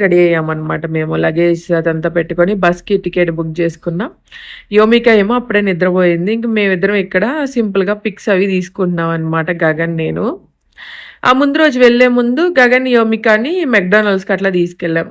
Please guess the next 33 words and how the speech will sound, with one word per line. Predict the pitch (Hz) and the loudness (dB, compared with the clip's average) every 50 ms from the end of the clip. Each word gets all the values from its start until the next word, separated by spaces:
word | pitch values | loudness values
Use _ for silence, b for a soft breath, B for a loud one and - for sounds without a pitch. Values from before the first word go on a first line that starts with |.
| - 220 | -4 -2
మేము | 233 240 233 226 | -2 0 0 -2
McDonald's-కి | 214 185 175 208 226 247 254 262 254 - 247 | -2 0 2 2 2 2 0 -2 -4 -4 -6
ఎక్కువ | 240 240 233 220 208 | -4 -2 0 0 0
వెళ్తూ | 185 180 175 202 202 196 185 | 0 -2 -4 -4 -4 -4 -4
ఉంటామండి, | 180 180 170 185 180 170 170 165 160 175 214 294 B B B B B B B B - | -4 -4 -4 -4 -4 -4 -4 -4 -4 -4 -4 -4 B B B B B B B B 2
ఎందుకంటే | 220 233 262 269 277 262 262 262 254 | 2 4 4 4 4 4 4 4 2
అది | 240 233 226 | 2 2 2
మా | 214 202 202 | 2 2 2
ఇంటికి | 196 196 214 214 196 | 0 -2 -2 2 2
దగ్గరలో | 208 170 160 170 196 202 214 220 214 196 | 2 2 4 2 2 2 2 2 0 0
ఉంటదన్నమాట. | 190 190 196 185 190 185 180 180 175 175 170 170 214 247 247 | -2 -4 -4 -2 -2 -2 -2 -2 -2 -2 -2 -2 -2 -2 0
So, | 269 226 | 0 0
అట్లా | 208 220 214 208 196 | 0 0 0 0 2
వెళ్తే | 190 202 202 196 262 262 247 220 196 185 180 165 160 156 151 - _ _ _ _ _ _ _ _ _ _ _ _ _ - | 2 0 -2 -2 0 2 2 4 4 4 2 2 -2 -6 -10 -14 _ _ _ _ _ _ _ _ _ _ _ _ _ -6
మంచిగా | 214 208 208 202 208 208 220 208 190 196 | -4 -4 -4 -2 0 0 2 2 2 2
బాగుంటది. | 190 185 190 196 196 185 196 196 214 220 240 | 2 2 2 2 0 2 2 2 2 2 2
So, | 240 220 208 208 208 214 | 2 2 2 2 0 0
ఈ, | 226 233 233 - - - 233 | -2 -4 -6 -8 -8 -4 -4
ఈ | 220 - | -2 0
ఫ్రాక్ | 233 220 214 220 214 - 233 226 214 208 196 196 196 | 2 2 2 2 0 0 0 0 2 4 4 2 2
already | 196 190 202 196 214 214 208 | 2 2 2 0 0 0 0
నేను | 196 185 185 180 | 0 0 2 4
వీడియోలో | 180 180 196 208 214 202 208 | 4 4 4 2 2 2 0
కూడా | 208 208 214 | 0 0 0
షేర్ | 202 180 180 175 190 | 0 0 0 0 0
చేశానండి. | 185 185 185 190 175 170 170 165 165 170 202 302 466 - B B B B B B B B 254 | -2 -2 -2 -2 -4 -2 -4 -4 -2 -4 -4 -4 -6 -8 B B B B B B B B -2
ఈ | 262 254 254 | -2 0 2
ఫ్రాక్ | 254 240 233 226 233 233 214 | 4 4 4 2 2 0 2
నా | 202 202 208 | 2 2 2
దగ్గర, | 208 190 214 214 202 220 214 214 | 2 2 0 0 0 0 2 2
నేను | 220 233 247 247 277 | 2 2 2 2 0
కూడా, | 269 285 277 254 240 240 233 220 | 2 2 4 4 4 2 2 2
నేను | 220 220 220 | 2 2 0